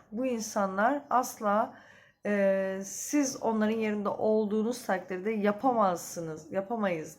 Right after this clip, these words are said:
diyeceğiniz tarzda insanların ben şu an başardığını görebiliyorum. Bu nasıl oluyor arkadaşlar? Çevresi olmayan insan bu işi nasıl beceriyor?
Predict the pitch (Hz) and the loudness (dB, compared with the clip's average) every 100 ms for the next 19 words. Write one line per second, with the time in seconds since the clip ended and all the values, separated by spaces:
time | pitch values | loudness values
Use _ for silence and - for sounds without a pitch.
0 | - 196 196 185 180 185 - 175 160 165 | -8 -4 -2 -2 -4 -4 -4 -2 -2 -2
1 | 165 165 - 196 175 175 240 285 262 214 | -6 -6 -8 -6 -4 -2 -4 -4 -2 -2
2 | 214 202 190 190 196 196 170 160 165 254 | -2 -4 -2 -2 -4 -2 -2 -2 -4 -4
3 | 202 175 175 160 151 143 143 - - - | -2 -2 -2 -4 -8 -10 -12 -16 -16 -16
4 | - - - _ 349 359 330 - 196 170 | -20 -20 -20 _ 2 4 4 2 -2 0
5 | 165 165 202 180 - 185 - 269 214 190 | 0 0 -4 -6 -4 -4 2 2 2 -2
6 | - - 233 214 190 143 - - 247 233 | 0 2 4 4 2 2 -2 -6 -4 -4
7 | - 233 277 226 214 208 262 226 202 208 | 2 4 4 0 -4 -2 -2 0 -2 -2
8 | 180 170 151 135 127 | -2 -4 -4 -4 -6